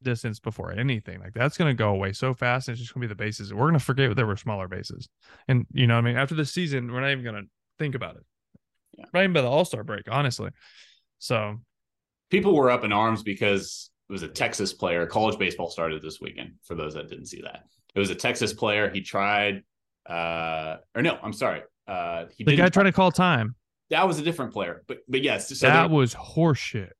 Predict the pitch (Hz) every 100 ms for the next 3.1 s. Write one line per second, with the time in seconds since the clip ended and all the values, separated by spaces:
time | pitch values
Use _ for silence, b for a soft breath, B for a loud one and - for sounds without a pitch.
0 | _ _ - - - 330 269 101 82 117
1 | 151 165 190 214 175 185 180 160 170 -
2 | 185 254 110 117 156 - 175 233 320 208
3 | -